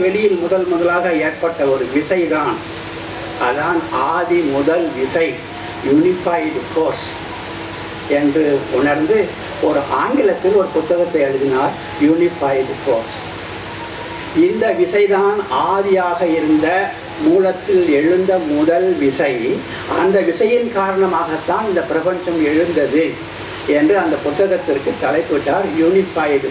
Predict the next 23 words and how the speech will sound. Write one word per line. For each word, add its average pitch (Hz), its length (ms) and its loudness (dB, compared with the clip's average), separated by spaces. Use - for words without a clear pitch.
ஃபோர்ஸ் 185 300 2
என்று 160 260 0
ஆங்கிலத்தில் 175 600 0
எழுதினார். 127 500 0
அப்போ - 280 0
அவருக்கு, 160 420 0
இது 139 100 2
நான் 143 260 0
சொல்றது 160 300 0
நைன்டீன் 151 560 2
நைன்டி 135 300 2
ஃபைவ், 120 240 -2
நைன்டீன் 160 420 2
நைன்டி 147 280 4
ஃபைவ்னா 147 220 2
எண்பத்தி 165 360 0
நான்கு 135 220 2
வயசாயிடுச்சு. 123 720 -2
அப்போ 185 180 0
ஆங்கிலத்தில் 190 540 2
இந்த 165 120 0
புத்தகத்தை 151 460 0
எழுதுறாரு. 131 400 0